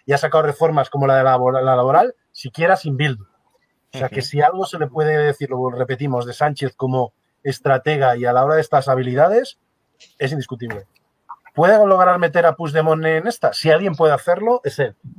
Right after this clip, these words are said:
Speaker 1: Estamos de acuerdo en que parece extremadamente complicado,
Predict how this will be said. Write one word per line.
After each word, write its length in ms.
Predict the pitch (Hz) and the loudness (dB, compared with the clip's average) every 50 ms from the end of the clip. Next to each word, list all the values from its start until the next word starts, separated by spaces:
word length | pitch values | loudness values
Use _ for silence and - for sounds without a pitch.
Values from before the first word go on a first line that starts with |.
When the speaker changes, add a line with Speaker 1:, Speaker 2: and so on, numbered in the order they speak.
| - _ _ | -20 _ _
Speaker 1:
Estamos 280 | - - - 131 127 127 | -18 -12 -10 -8 -6 -4
de 60 | 135 | -4
acuerdo 240 | 131 - 143 147 170 | -2 -2 -2 -2 -2
en 60 | 160 | -2
que 80 | 143 147 | -4 -2
parece 420 | - 127 123 131 131 156 170 - - | -2 -2 -2 -2 0 0 -2 -2 -2
extremadamente 640 | 139 - - - 123 123 127 127 131 131 131 - 135 | -6 -8 -6 -6 -2 0 2 2 2 0 -2 -4 -4
complicado, 600 | - 139 120 - 127 - - 135 123 104 98 - | -4 -4 -6 -6 -4 0 0 0 0 0 -4 -14